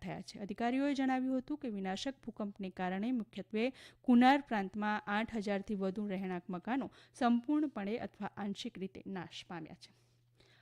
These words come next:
અંતમાં મુખ્ય સમાચાર ફરી એકવાર. પ્રધાનમંત્રી નરેન્દ્ર મોદીએ કહ્યું, "સેમિકન્ડક્ટર અંગે ભારત સાથે ભવિષ્ય બનાવવા સમગ્ર વિશ્વ તૈયાર."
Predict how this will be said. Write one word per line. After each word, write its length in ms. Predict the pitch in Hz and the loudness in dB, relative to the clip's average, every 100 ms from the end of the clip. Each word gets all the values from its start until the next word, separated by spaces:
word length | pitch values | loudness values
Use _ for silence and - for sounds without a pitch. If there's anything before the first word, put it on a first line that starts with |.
| - | -4
અંતમાં 400 | 233 220 220 208 | -2 0 0 0
મુખ્ય 200 | 208 226 | -2 -6
સમાચાર 480 | 214 196 185 202 185 | -4 -4 -4 -4 -4
ફરી 300 | - 196 196 | -4 -2 -2
એકવાર. 360 | 190 214 254 - _ _ - - _ | -2 -2 -2 -6 _ _ -20 -20 _
પ્રધાનમંત્રી 680 | 269 277 302 302 302 311 320 | 10 10 10 10 8 6 6
નરેન્દ્ર 360 | 302 294 294 | 6 6 4
મોદીએ 400 | 269 262 254 190 | 4 2 2 -2
કહ્યું, 360 | 190 208 214 285 | 0 0 2 0
"સેમિકન્ડક્ટર 880 | - 226 196 190 202 196 240 330 320 | 0 0 0 0 -2 -2 -2 0 0
અંગે 340 | 226 226 254 | 0 2 4
ભારત 460 | 233 196 196 196 - | 4 2 0 -2 -2
સાથે 380 | 196 190 240 240 | -4 0 0 2
ભવિષ્ય 420 | 196 185 - 196 | 0 -4 -4 -4
બનાવવા 540 | 185 180 180 196 208 | -4 -4 -4 -4 -6
સમગ્ર 440 | 233 220 196 185 185 | -6 -8 -8 -8 -10
વિશ્વ 340 | 208 - 175 | -10 -10 -12
તૈયાર." 480 | - 185 196 220 | -12 -8 -6 -6